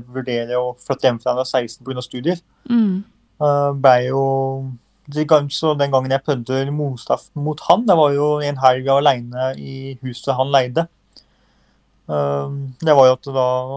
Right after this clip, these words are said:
Speaker 1: var egentlig alt fint. Vi satt og spiste mat og de tingene der, men jeg visste jo innerst inne at han er jo en tikkende bombe.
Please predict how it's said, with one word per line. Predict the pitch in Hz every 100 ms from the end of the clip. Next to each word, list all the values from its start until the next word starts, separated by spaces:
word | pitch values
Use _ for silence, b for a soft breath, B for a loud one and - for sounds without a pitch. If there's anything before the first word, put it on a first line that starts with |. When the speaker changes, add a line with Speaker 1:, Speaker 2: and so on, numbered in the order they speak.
| 135 147
Speaker 1:
var | 196 277
egentlig | 180 208
alt | 160 165
fint. | 156 240 - - - _ _ 220
Vi | 190
satt | - 175
og | - -
spiste | 170 -
mat | 156 151 165 _ -
og | 185 160 156 156
de | 156
tingene | 160 147 147
der, | 165
men | 170
jeg | 170
visste | - -
jo | 139
innerst | 143 127 -
inne | 123
at | 123
han | 135 131
er | 120
jo | 139
en |
tikkende | - 170 127 135
bombe. | 127 127